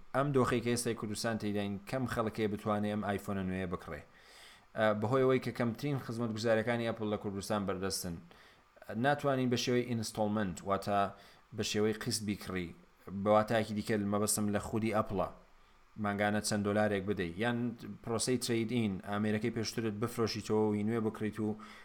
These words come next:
ئە، ئیتر بەم شێوەیە بتوانین ئامێرە کۆنەکەت بگەڕێنرێتەوە بۆ کۆمپانیا. ئەمانە کۆمەڵێک شتن وا دەکات تۆ ز-، زەحمەت بێ و سەخت بێ بتوانی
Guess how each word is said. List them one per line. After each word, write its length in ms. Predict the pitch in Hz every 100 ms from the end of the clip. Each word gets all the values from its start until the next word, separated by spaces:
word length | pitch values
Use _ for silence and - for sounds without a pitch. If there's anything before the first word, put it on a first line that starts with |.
| - -
ئە، 120 | 104 101 95 - - - - - - _ -
ئیتر 200 | 107 117
بەم 120 | 123 117
شێوەیە 200 | 123 113
بتوانین 400 | 110 117 107 110
ئامێرە 300 | 107 104 104
کۆنەکەت 480 | 104 104 101 113 110 - - - - -
بگەڕێنرێتەوە 680 | 113 117 104 101 98 98 98
بۆ 100 | 92
کۆمپانیا. 560 | 90 95 90 92 90 80 - -
ئەمانە 360 | - 120 131 143
کۆمەڵێک 340 | 143 139 131 123
شتن 180 | 131
وا 140 | 123 120
دەکات 340 | 117 120 117 - - - - -
تۆ 140 | 123 117
ز-، 300 | 113 107 113 - 113 - -
زەحمەت 440 | 110 110 - 120 113
بێ 120 | 113
و 120 | 110 104 - - -
سەخت 380 | - 147 - 113
بێ 160 | 107
بتوانی 500 | 104 104 107 101 104